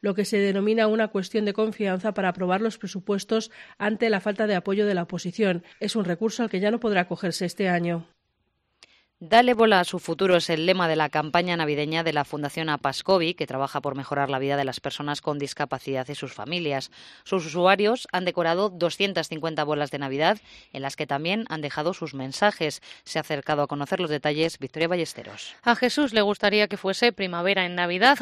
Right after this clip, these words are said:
Speaker 3: Juan ha creado en su bola el jardín de la alegría. Miguel Ángel nos lanza rayos de luz. Pedro prefiere corazones de familia, Susana, la hiedra salvaje y Eva sueña con darse un baño largo.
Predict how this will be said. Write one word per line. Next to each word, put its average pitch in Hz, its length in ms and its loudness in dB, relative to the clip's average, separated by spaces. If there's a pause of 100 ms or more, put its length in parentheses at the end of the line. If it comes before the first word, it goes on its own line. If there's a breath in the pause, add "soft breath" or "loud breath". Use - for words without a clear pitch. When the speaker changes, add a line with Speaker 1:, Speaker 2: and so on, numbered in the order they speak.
Speaker 3:
Juan 262 300 0
ha 330 80 0
creado 247 340 4
en 240 80 0
su 226 140 -4
bola 196 380 2
el 180 160 -10
jardín 185 560 -2
de 170 100 -4
la 175 100 0
alegría. 190 540 2 (320 loud breath)
Miguel 226 220 2
Ángel 233 500 0
nos 190 160 -2
lanza 196 420 0
rayos 196 420 0
de 175 140 -2
luz. 226 300 0 (300 loud breath)
Pedro 220 320 2
prefiere 190 500 0
corazones 180 720 -2
de 180 100 -8
familia, 220 600 0
Susana, 226 720 0
la 180 180 -2
hiedra 185 360 -2
salvaje 190 640 0
y 226 160 0
Eva 190 340 2 (260 soft breath)
sueña 185 380 -6
con 190 220 -6
darse 185 420 0 (160)
un 214 260 -2
baño 185 340 -2
largo. 175 440 2